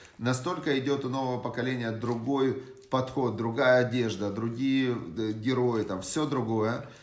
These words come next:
что в нерелигиозном мире, э, если раньше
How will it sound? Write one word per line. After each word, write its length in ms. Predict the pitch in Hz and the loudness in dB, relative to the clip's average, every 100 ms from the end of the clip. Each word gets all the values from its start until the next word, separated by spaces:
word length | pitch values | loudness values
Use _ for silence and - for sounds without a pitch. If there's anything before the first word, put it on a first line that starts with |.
| - | -16
что 220 | - 139 | -6 -2
в 100 | 127 | 0
нерелигиозном 840 | 156 190 185 156 165 160 139 147 165 | 0 2 2 2 2 2 2 -2 -4
мире, 440 | 208 220 147 - - | -4 -2 -2 -2 0
э, 340 | 110 107 104 - - _ | 4 4 4 -6 -20 _
если 500 | 123 139 - 151 143 143 | 0 0 2 2 2 4
раньше 600 | 147 151 131 - 104 - | 6 6 4 -2 -2 -4